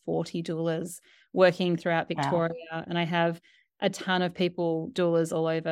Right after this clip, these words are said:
Speaker 1: Australia, wanting to join, and I just haven't done it yet because I'm not quite sure how to,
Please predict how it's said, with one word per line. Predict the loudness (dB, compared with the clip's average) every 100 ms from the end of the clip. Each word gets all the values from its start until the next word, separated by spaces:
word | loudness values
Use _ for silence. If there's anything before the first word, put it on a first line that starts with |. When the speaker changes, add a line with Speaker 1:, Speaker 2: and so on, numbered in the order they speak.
| -4
Speaker 1:
Australia, | -4 -2 0 0
wanting | 0 -2
to | -2
join, | -4 -2 0 2 4
and | 4 2
I | 0
just | 0 -4 -6 -10
haven't | -6 -2 0
done | 0
it | -2
yet | 0 4 4 2
because | -2 0
I'm | 2
not | 0
quite | -2 -6 -6
sure | -4 -2 -2
how | -4 -8
to, | -6 -6 -4 -4